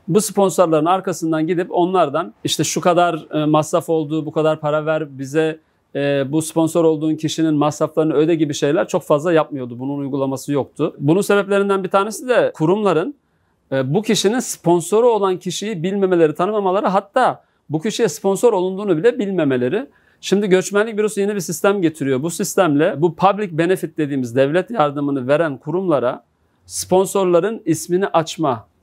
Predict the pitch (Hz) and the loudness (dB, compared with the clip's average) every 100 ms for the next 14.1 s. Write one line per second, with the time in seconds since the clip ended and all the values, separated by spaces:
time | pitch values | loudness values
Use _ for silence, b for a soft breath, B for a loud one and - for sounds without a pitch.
0 | _ - - 151 156 143 185 165 175 180 | _ -4 0 0 0 -2 -2 2 2 0
1 | 151 156 185 185 156 160 135 117 113 113 | 0 2 2 2 2 2 0 -6 -8 -8
2 | 117 131 165 196 - 226 185 143 - 156 | -4 0 0 0 -4 -2 0 0 2 4
3 | 190 202 214 214 175 131 139 220 202 165 | 4 4 -2 0 0 0 0 0 2 2
4 | 127 - - 151 185 170 170 170 175 175 | 0 -2 0 2 2 0 0 2 2 0
5 | 147 143 170 175 139 135 175 139 156 208 | 2 2 2 0 -2 -4 -2 0 0 0
6 | 226 208 196 180 190 180 175 165 156 175 | 0 2 0 -2 -6 -4 -2 0 2 2
7 | 196 196 165 156 160 208 196 135 139 202 | 0 -2 -4 -4 -6 -4 -2 -2 -2 -8
8 | _ 151 165 202 226 190 170 - 185 160 | _ 0 2 0 -2 -6 -10 -4 -4 -2
9 | 185 180 160 - 156 190 208 156 139 127 | -2 0 -2 2 2 2 0 -2 -4 -4
10 | 156 196 _ _ _ _ _ 160 185 170 | -6 -8 _ _ _ _ _ -2 2 2
11 | 170 220 220 185 170 156 160 185 160 156 | 2 2 0 -2 0 0 0 0 -2 -2
12 | 185 208 185 180 160 175 160 170 175 - | -4 -4 -4 -4 -2 0 0 0 0 0
13 | 165 160 175 175 190 175 143 151 143 135 | -2 0 -2 -2 -4 -4 -2 -2 -2 -4